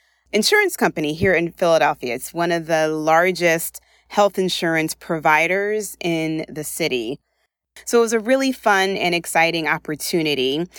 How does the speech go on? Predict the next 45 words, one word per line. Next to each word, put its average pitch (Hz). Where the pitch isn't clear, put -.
And 254
she's 294
already 311
asked 285
me 226
about 202
my 208
twenty 233
twenty-two 220
schedule. 202
So 160
looking 185
forward 190
to 175
coming 202
back 175
and 165
talking 175
to 160
the 180
employees 233
of -
Independence 151
Blue 156
Cross. -
I -
think 349
the 220
last 214
wellness 196
workshop 165
I 151
did, 151
the 143
topic 165
was 147
the 156
mindset 151
of 143
wellness. 101
That's -
always 165
a 147
fun 147
topic. -